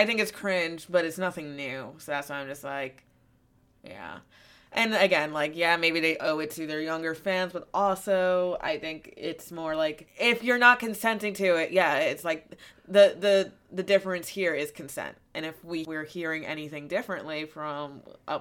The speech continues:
one party, then, yeah, then I think we have, like, a, like, we should rally, but, like, until then,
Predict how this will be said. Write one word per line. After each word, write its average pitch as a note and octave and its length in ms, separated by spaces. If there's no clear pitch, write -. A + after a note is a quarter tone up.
one D#3 280
party, C#3+ 540
then, C#4+ 440
yeah, G#4+ 340
then E3+ 200
I D#3+ 120
think D3+ 180
we D3+ 140
have, C#3+ 320
like, D3 120
a, D3 220
like, C#3 260
we D3 180
should C3+ 300
rally, C#3 640
but, C#3+ 160
like, C3+ 260
until C3+ 380
then, C3 400